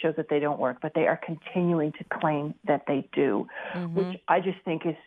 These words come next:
Speaker 1: is something that it, it actually is kind of sickening. Um, that said, the government, the, the lawyers, or sorry, the judges were incredibly hard on that attorney.
Speaker 2: Mm-hmm.
Speaker 1: Judge Brasher, who's a Trump appointee, called the case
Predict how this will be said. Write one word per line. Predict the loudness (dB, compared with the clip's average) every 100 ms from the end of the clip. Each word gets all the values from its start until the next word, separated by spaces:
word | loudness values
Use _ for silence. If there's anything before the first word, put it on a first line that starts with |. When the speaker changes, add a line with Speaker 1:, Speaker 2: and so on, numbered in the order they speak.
| _ -4
Speaker 1:
is | -2 0
something | 2 2 2
that | 2 2
it, | -2 2
it | 4
actually | 4 2 -2 -2
is | -2 -4 -2
kind | -4
of | -4 -6
sickening. | -4 -4 -4 -8 -12 -20 -20 -20 -20 -2 4
Um, | 4 2 -4 -10 -16 0
that | 4 4 2
said, | 0 0 -2
the | -10
government, | -2 0 0 -2 -4 -10 -6
the, | -2 0 0
the | -2
lawyers, | 2 4 4 2 -2 -2
or | -4 0
sorry, | 2 2
the | 0
judges | 2 2 4 0 -2
were | -2 -2
incredibly | -2 2 2 2 0
hard | 2 2 2 -2
on | -4 -4 -6 -2
that | 0 -2
attorney. | -4 -4 -2 -6 -12 -20 -20 -20 -12
Speaker 2:
Mm-hmm. | -8 -6 -6 -4 4
Speaker 1:
Judge | 4 4 0
Brasher, | 2 2 0 -8
who's | -6 -6
a |
Trump | -6 -4 -4
appointee, | -4 -4 -4 -2 0 0 0 -2
called | 4 6 6 2
the |
case | -4 -2 0